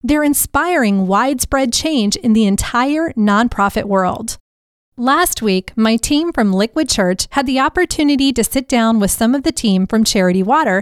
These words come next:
and talk about what they've been learning. We were honored that Mike Smith, senior designer, took so much time to help us understand his ideas about design and communications.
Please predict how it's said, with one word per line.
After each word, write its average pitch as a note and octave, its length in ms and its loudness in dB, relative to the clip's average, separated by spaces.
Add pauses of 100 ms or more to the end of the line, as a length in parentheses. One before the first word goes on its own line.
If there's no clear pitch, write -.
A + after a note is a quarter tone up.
(280)
and C4+ 120 2
talk F4 300 0
about A3 280 0
what G3 260 0
they've G3+ 220 0
been F#3+ 200 0
learning. G3+ 400 0 (420)
We B3 140 2
were C#4+ 260 0
honored C4+ 460 2
that G#3+ 140 -2
Mike A3 320 2
Smith, B3+ 500 -2
senior C#4 400 2
designer, G#3+ 560 0 (240)
took - 200 -2
so D#4 320 0
much D#4+ 240 0
time D4 380 0
to G#3 80 0
help G#3 200 0
us G#3+ 140 0
understand A#3 640 -2
his G#3 160 -2
ideas A3 540 0 (160)
about A#3+ 240 0
design B3+ 500 0
and A#3 160 0
communications. G#3 960 -2